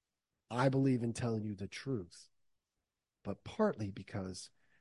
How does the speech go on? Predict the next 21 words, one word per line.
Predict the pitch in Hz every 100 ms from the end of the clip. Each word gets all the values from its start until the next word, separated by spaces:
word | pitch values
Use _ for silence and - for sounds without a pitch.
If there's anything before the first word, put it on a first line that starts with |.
| _ 127
I |
have | 143 185
encountered | 147 139 131 120 110
so | - 123
many | 127 123
hurting | 104 - 117 110 101
people | - 120 104 85
around | 98 101 104
this | 104 90
issue | 107 104 107 87
lately | 87 82 87 _ _ _ _ _ _ _ _ _ _
that | 101 113 104 - _ _ _ _ _ -
it | 110
was, | 110 110 -
it's | 107 -
foolish | - 135 131 120 -
for | - 104
me | 104
to | - 98
ignore | 95 92 90
it. | 73